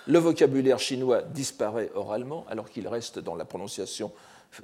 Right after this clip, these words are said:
euh, dans la prononciation explicative des, des poèmes sino-japonais, et il ne subsiste plus que les échos évoqués et encryptés,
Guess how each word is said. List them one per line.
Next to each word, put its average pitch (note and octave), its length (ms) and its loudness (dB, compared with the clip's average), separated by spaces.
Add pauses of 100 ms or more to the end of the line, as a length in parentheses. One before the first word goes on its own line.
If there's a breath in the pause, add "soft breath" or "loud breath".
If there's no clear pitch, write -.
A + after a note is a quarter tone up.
euh, G#2 120 -4
dans G2 180 -4
la G#2 100 -2
prononciation G#2 600 -6
explicative A2+ 720 -6
des, D#3 140 -12
des F#2 140 -10
poèmes G2 320 -8
sino-japonais, - 760 -12 (680 loud breath)
et D3 160 2
il D#3 120 0
ne D3 80 8
subsiste C3+ 580 2
plus E3 240 -2
que - 100 2
les A2+ 300 0
échos C#3+ 400 0
évoqués C3 640 0 (220 loud breath)
et C#3+ 100 6
encryptés, C#3+ 640 2